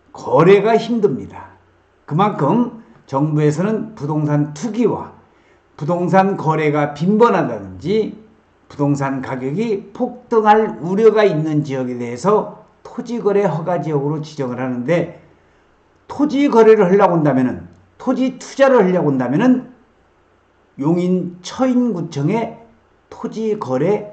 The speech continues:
허가를 맡아야 되기 때문에 거래가 쉽지가 않습니다. 그렇지만은 용인시 처인구 원산면 일대에, 자, 여기 지금 사진에서 보시는 이 원산면 일대에 에스케이 하이닉스 반도체가 들어서는 이 주변 지역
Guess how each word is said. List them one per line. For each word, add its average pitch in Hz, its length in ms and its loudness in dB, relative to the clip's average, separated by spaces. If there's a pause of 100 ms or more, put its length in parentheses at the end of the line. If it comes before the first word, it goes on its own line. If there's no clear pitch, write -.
허가를 247 560 -4
맡아야 147 400 -4
되기 113 240 -12
때문에 139 540 -4 (280)
거래가 120 760 -6
쉽지가 123 540 -12
않습니다. 95 580 -14 (380)
그렇지만은 180 760 0 (300)
용인시 170 460 0
처인구 214 500 4
원산면 208 600 4
일대에, 131 680 -2
자, 110 220 -10
여기 147 380 -2
지금 139 200 -8
사진에서 202 540 -2
보시는 165 520 -2 (220)
이 220 240 -2
원산면 214 840 2
일대에 147 680 0 (220)
에스케이 220 480 2
하이닉스 202 380 -2
반도체가 147 800 -2
들어서는 160 540 -4
이 190 220 -6
주변 147 400 -2
지역 92 280 -14